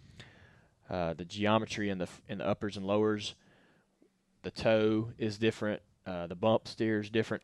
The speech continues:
A, a lot of that stuff in the front end and how the front end works,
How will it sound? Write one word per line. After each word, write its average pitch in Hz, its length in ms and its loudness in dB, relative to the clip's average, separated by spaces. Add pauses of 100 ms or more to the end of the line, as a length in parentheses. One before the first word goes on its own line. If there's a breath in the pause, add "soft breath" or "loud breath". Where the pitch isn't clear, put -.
A, 120 160 0
a 120 80 2
lot 131 340 12
of 117 100 6
that 117 180 6
stuff - 280 0
in 107 80 -2
the 92 60 -6
front 117 340 -2
end 101 340 2 (760)
and 87 120 -10
how 107 140 4
the 95 80 -4
front 110 260 -2
end 110 120 -2
works, 95 420 -6